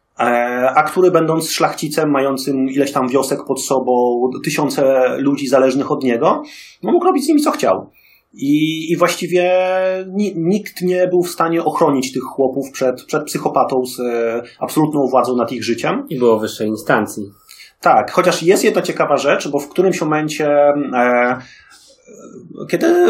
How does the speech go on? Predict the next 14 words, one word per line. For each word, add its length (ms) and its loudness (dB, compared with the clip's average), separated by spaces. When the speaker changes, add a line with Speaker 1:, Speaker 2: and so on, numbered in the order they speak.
Speaker 1:
nastąpiły 440 4
zabory, 460 4
paradoksalnie 640 4
dla, 500 4
dla 140 4
niektórych, 580 0
e, 640 4
chłopów 580 0
z 60 -12
niektórych 360 -2
zaborów, 420 2
na 80 -4
przykład 220 -4
austriackiego, 920 0